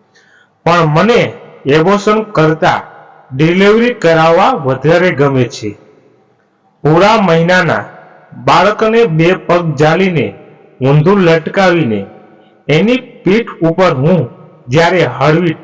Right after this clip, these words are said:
ટપલી મારું છું અને એ જોર જોરથી રડવા લાગે છે, એમાં મને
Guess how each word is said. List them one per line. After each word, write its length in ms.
ટપલી 380
મારું 360
છું 260
અને 180
એ 160
જોર 360
જોરથી 580
રડવા 460
લાગે 380
છે, 320
એમાં 400
મને 360